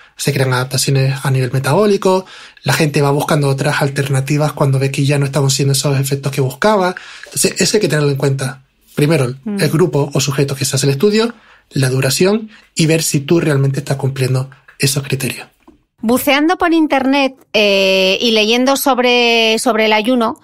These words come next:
Speaker 2: he visto que se repite mucho un término que es la flexibilidad metabólica. Y yo no sé qué es.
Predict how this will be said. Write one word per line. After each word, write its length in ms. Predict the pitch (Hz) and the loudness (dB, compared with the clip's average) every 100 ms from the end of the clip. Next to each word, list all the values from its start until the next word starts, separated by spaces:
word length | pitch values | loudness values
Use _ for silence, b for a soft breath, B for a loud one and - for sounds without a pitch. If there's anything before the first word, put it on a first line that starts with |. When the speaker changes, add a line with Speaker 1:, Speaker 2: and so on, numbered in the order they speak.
| B B B 208 B | B B B -18 B
Speaker 2:
he 160 | 254 | 0
visto 240 | 277 302 349 | 2 0 0
que 100 | 311 | 0
se 140 | 302 | 2
repite 440 | 262 262 269 285 277 | 0 0 0 2 2
mucho 300 | 262 269 277 | 0 0 0
un 100 | 247 | 2
término 360 | 269 269 247 | 2 2 2
que 80 | 233 | 0
es 100 | 233 | 0
la 140 | 262 | 0
flexibilidad 720 | 226 226 208 - 196 185 190 208 | 2 0 0 0 2 2 2 2
metabólica. 800 | 208 190 165 165 160 156 151 143 B B | 0 0 0 2 0 -2 -4 -6 B B
Y 220 | - 262 240 | -2 0 2
yo 120 | 220 | 2
no 120 | 175 | 2
sé 200 | - 170 | 0 -2
qué 180 | 165 147 | -2 -2
es. 240 | 147 - | -4 -8